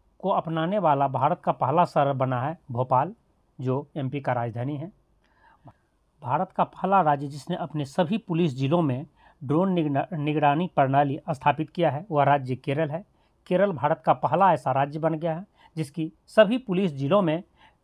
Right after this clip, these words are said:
ड्रोन निगरानी प्रणाली स्था-, बनाया गया है। भारत का पहला रीडिंग लॉन्ज वाला हवाई अड्डा कौन बना है? यह लाल बहादुर शास्त्री अंतर्राष्ट्रीय हवाई अड्डा वाराणसी बना है,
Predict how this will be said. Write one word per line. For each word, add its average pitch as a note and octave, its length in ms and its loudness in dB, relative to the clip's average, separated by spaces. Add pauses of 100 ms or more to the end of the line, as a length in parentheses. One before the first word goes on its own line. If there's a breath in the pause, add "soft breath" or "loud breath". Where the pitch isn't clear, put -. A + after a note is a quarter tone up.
(240)
ड्रोन F3+ 340 -2
निगरानी D#3 520 -2 (240)
प्रणाली C#3+ 460 2 (240)
स्था-, C#3 280 -4
बनाया C3+ 320 -2
गया B2 280 -4
है। G2+ 160 -10 (800 soft breath)
भारत E3+ 320 2
का G3+ 80 2
पहला G3+ 360 2
रीडिंग E3+ 400 -2
लॉन्ज D3+ 440 2 (480 soft breath)
वाला E3 300 6
हवाई D3 280 6
अड्डा C#3+ 400 2 (200)
कौन D#3 220 0
बना D#3 200 0
है? E3+ 220 -10
यह D#3 160 0
लाल D3+ 260 4
बहादुर D3 340 0
शास्त्री D3 400 -4
अंतर्राष्ट्रीय C3+ 640 -2
हवाई C3+ 240 0
अड्डा C3 260 -6 (280 soft breath)
वाराणसी C3 520 0
बना D#3+ 220 0
है, E3+ 160 -12